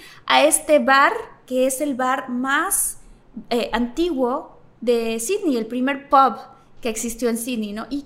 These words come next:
terminé yendo a ese bar, eh, con un señor que estaba tocando el piano, cantando Piano Man, abrazada de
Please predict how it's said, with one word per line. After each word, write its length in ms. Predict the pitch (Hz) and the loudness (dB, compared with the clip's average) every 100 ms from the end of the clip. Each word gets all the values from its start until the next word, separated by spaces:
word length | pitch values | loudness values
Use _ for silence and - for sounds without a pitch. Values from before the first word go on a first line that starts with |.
| - | -2
terminé 440 | 330 302 330 381 415 - - _ | -2 0 -4 -4 -6 -10 -20 _
yendo 320 | - 339 403 403 | -6 -4 0 0
a 80 | 381 | 0
ese 180 | 349 277 | 0 -4
bar, 320 | 262 269 269 - - _ | -4 -8 -12 -20 -20 _
eh, 140 | - 247 | -10 -4
con 160 | 285 | -2
un 100 | 311 | -2
señor 360 | 392 381 339 311 | -4 -2 -2 -4
que 80 | 311 | -6
estaba 260 | 311 302 | -8 -6
tocando 380 | 285 269 269 277 | -8 -6 -4 -2
el 100 | 294 | -4
piano, 460 | 285 254 247 269 269 | -4 -6 -4 -4 -4
cantando 540 | 254 247 285 311 320 | -4 -2 -2 -2 -6
Piano 400 | 302 349 320 320 | -6 -2 0 -2
Man, 320 | 302 277 277 381 440 - _ _ _ _ _ | -2 -2 -4 -6 -10 -20 _ _ _ _ _
abrazada 680 | 262 285 302 311 339 330 | 2 4 4 2 -2 0
de 100 | 392 | 0